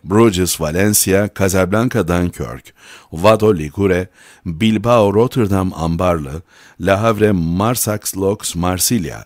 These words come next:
Nantes, Antwerp, Port Said, Tangermed limanlarını ya alıyor ya da ortak oluyordu. Yani Çin,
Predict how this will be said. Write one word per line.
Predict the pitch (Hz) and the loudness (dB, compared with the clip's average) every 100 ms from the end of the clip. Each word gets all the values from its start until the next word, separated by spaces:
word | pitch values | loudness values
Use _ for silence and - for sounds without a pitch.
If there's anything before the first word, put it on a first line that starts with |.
| - | -4
Nantes, | 101 110 127 135 - | 2 4 2 0 -2
Antwerp, | 98 101 90 80 82 - - - - _ | 0 0 -2 -4 -4 -6 -20 -20 -20 _
Port | - 123 147 - | -2 0 0 -2
Said, | - 107 107 - | 0 2 0 -2
Tangermed | - 107 120 107 95 80 85 92 | -6 -2 0 2 2 2 0 -2
limanlarını | 85 90 90 92 92 90 87 | -2 -2 0 0 0 0 -2
ya | 78 95 - | 0 -2 -2
alıyor | 92 98 131 156 | -2 0 0 0
ya | 156 98 | 0 0
da | 110 80 | 0 0
ortak | 78 87 87 69 | -2 -6 -8 -10
oluyordu. | 62 57 50 - - _ _ _ _ _ _ _ - | -12 -14 -16 -18 -20 _ _ _ _ _ _ _ -2
Yani | 143 208 160 120 | 2 4 2 0
Çin, | - 98 78 | 0 -2 -2